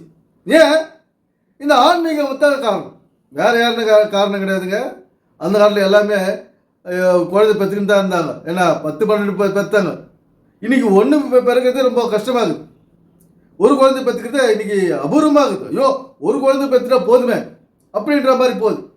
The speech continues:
அந்த காலத்துல பத்து, பன்னெண்டு, பதினஞ்சு, இருபது, எவ்வளோ, அது போட்டு எவ்வளோ குழந்தைங்க இருந்து பெ-, பெத்தெடுத்தாங்க, வளர்த்தாங்க.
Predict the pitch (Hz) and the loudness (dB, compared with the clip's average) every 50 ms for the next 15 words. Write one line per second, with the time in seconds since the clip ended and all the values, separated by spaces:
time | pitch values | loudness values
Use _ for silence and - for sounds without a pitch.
0 | _ _ _ _ _ _ _ _ _ _ _ _ _ 190 247 311 311 294 285 285 | _ _ _ _ _ _ _ _ _ _ _ _ _ 0 2 4 4 4 4 2
1 | 247 240 269 277 262 262 269 269 302 - - 262 254 269 262 254 202 247 247 254 | 0 -2 -2 -2 -4 -6 -6 -6 -8 -8 -6 -4 -4 -4 -4 -4 -4 -4 -4 -4
2 | 247 247 247 247 277 269 269 233 202 156 120 - - _ - - 196 247 262 240 | -4 -4 -6 -2 0 2 2 2 0 -2 -4 -6 -12 _ -14 -8 -4 -2 0 0
3 | 247 247 214 - - - - 208 233 196 - 240 240 233 - 226 220 214 208 220 | 0 0 -2 -6 -8 -4 -2 -2 -2 -2 0 0 0 0 0 2 2 4 4 4
4 | 254 294 294 294 254 254 247 247 240 233 220 214 208 208 202 196 190 190 185 170 | 4 4 2 4 2 0 0 -2 -2 -2 -2 -2 -2 -2 -4 -4 -4 -6 -8 -12
5 | - - 196 202 190 165 220 247 247 277 254 196 - 208 175 151 - - - - | -12 -10 -8 -8 -4 -2 -2 0 0 0 0 2 2 0 0 0 -4 -8 -14 -20
6 | _ _ 160 220 277 320 311 302 269 240 185 147 113 - - | _ _ 2 4 4 4 4 2 0 0 -2 -4 -8 -14 -20